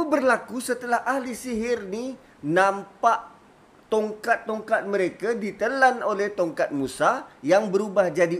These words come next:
ular dengan sekali suap?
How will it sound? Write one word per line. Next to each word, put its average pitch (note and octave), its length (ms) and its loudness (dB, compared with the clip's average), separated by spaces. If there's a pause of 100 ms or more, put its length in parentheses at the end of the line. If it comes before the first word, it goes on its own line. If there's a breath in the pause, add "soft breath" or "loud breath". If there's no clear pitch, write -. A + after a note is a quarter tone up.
ular E3 640 4 (480 soft breath)
dengan F3+ 480 2
sekali A3+ 480 -2
suap? A#3+ 400 4